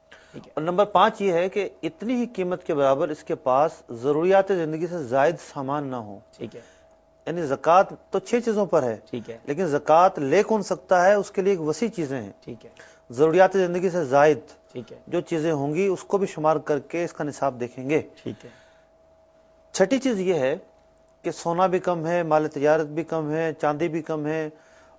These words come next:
Speaker 2: اور حاجت اصلیہ سے زائد سامان بھی کم ہے۔
Speaker 1: ہوں۔
Speaker 2: لیکن جب سب چیزوں
Speaker 1: سب
Speaker 2: کو
Speaker 1: کو
Speaker 2: ملایا
Speaker 1: ملایا
Speaker 2: جاتا
Speaker 1: جاتا
Speaker 2: ہے
Speaker 1: ہے۔
Speaker 2: تو چاندی کے نصاب کو پہنچ جاتی ہیں۔
Speaker 1: ٹھیک ہے، ٹھیک ہے۔
Speaker 2: تو بھی زکوٰۃ نہیں لے سکتا۔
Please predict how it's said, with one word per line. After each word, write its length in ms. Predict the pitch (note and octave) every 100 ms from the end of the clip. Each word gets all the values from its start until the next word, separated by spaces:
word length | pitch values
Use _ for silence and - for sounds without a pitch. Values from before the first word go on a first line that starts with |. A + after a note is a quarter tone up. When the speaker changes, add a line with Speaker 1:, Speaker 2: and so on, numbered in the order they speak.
| _ -
Speaker 2:
اور 480 | D#3+ E3 D#3 D#3+ D3 - - _
حاجت 360 | - C#3 D#3+ F3
اصلیہ 280 | E3 E3+ E3
سے 100 | D#3
زائد 240 | C#3+ D#3
سامان 380 | - C3+ D#3 E3+
بھی 100 | E3+
کم 220 | E3+ D#3+
ہے۔ 220 | D#3 D#3+ D3+ C#3+
Speaker 1:
ہوں۔ 120 | A2 A2
Speaker 2:
لیکن 260 | - F#3 A#3+
جب 100 | A#3 B3 - -
سب 100 | A3 A3+ _
چیزوں 240 | G3 F3+
Speaker 1:
سب 60 | F#3+
Speaker 2:
کو 60 | F#3+
Speaker 1:
کو 60 |
Speaker 2:
ملایا 200 | D#3+ D3
Speaker 1:
ملایا 100 | E3+
Speaker 2:
جاتا 100 | D#3
Speaker 1:
جاتا 200 | A#2+ C#3+
Speaker 2:
ہے 40 | D3+
Speaker 1:
ہے۔ 60 |
Speaker 2:
تو 80 | E3+
چاندی 400 | - E3+ E3 G3+
کے 100 | G3
نصاب 300 | E3+ D#3+ C#3
کو 80 | D#3+
پہنچ 240 | D3+ C#3+
جاتی 260 | A#2 G2+ A2+
ہیں۔ 60 |
Speaker 1:
ٹھیک 240 | G#2 A#2+ -
ہے، 60 | - _ _
ٹھیک 200 | B2+ -
ہے۔ 40 |
Speaker 2:
تو 120 | - D3+
بھی 100 | F3
زکوٰۃ 280 | D3+ D#3 D3
نہیں 100 | D3+
لے 80 | C#3+
سکتا۔ 360 | C3+ _ C#3+